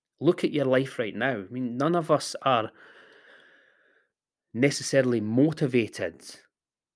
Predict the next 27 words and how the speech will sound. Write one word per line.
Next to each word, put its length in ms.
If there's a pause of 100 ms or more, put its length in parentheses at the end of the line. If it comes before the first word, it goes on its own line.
(920)
to 80
go 280
to 80
a 40
job 340
every 220
day. 240
Some 240
of 100
you 120
might 300
not 220
even 220
like 400
the 80
job 260
that 160
you're 100
doing. 340
You're 120
not 140
motivated 640
to 80
go 180
to 160
that 260
job. 340